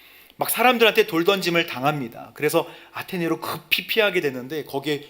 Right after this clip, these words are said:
남겨놓잖아요. 그 디모데도 막 남겨놓고 거기에 신라도 남겨놓고 본인은 피합니다. 뒷수습을 다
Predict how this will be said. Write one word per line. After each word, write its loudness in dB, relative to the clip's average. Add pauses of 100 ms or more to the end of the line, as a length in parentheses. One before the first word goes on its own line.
(160)
남겨놓잖아요. 0 (400)
그 -14
디모데도 4
막 0
남겨놓고 -4 (240)
거기에 0
신라도 2
남겨놓고 0
본인은 -6
피합니다. -12 (180)
뒷수습을 2 (320)
다 2